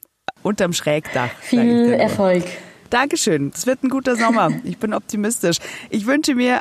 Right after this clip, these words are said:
Speaker 1: eine tolle E M, um mal kurz auf unser Tippspiel zu kommen. Das war eine ganz grandiose Idee. Wir haben ein firmeninternes Tippspiel zur E M. Und mich persönlich hat es dann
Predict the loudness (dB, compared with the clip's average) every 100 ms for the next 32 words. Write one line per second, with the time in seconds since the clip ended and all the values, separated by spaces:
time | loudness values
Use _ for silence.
0 | -2 -4 0 2 0 0 0 2 2 0
1 | 2 2 2 2 2 2 0 0 -2 -2
2 | -4 -2 -2 0 0 0 0 -2 -4 -2
3 | -2 -2 -2 0 0 0 -4 -10 -20 -10
4 | -6 -2 0 2 0 0 0 0 0 0
5 | 2 2 0 2 0 2 2 2 0 -2
6 | -4 0 2 2 2 0 0 0 0 0
7 | -2 -2 -2 0 -2 -8 _ -18 -18 -18
8 | -20 -8 0 2 4 4 2 0 -6 -8
9 | -2 0 0 0 0 0 0 2 2 2
10 | 0 0 0 0 2 0